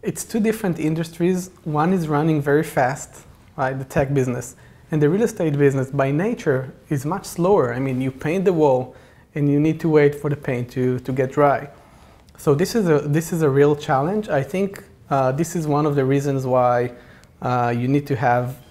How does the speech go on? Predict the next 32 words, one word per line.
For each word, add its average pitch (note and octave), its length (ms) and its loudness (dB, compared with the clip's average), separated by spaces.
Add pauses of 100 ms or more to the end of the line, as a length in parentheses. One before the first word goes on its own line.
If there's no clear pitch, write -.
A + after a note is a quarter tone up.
(380)
enough C#3 300 -2
funding, C3+ 680 -2 (320)
uh, A#2+ 500 -2 (320)
to C#3 80 -2
have C3+ 320 -2 (220)
more D3+ 220 2
time. D3 340 0
It C#3 120 -4
will, D3 260 0
I - 60 -2
think G#3+ 280 0 (460)
real F3 160 4
estate G#3 280 0
companies F#3+ 540 0 (640)
will D#3 200 0
move E3 220 2
very D#3 260 4
fast. D3 640 -2 (440)
Um, D3+ 260 -2
real D#3+ 180 4
estate, D#3 340 -2
um, B2 580 0
tech D#3+ 180 0
companies A#2+ 380 -6
will B2+ 100 -2
move D#3 200 0
fast, D3+ 420 -2 (420)
but C#3+ 160 -4
it D3 120 -2
will D3 140 2
still E3+ 380 0
be E3 400 0